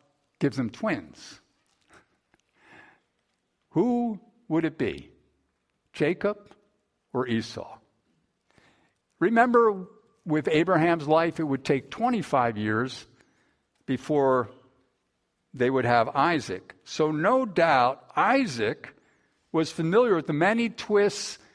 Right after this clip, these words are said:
and turns Abraham and Sarah would take along the way, including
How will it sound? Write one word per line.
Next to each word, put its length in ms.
and 220
turns 880
Abraham 500
and 100
Sarah 300
would 160
take 220
along 260
the 60
way, 240
including 640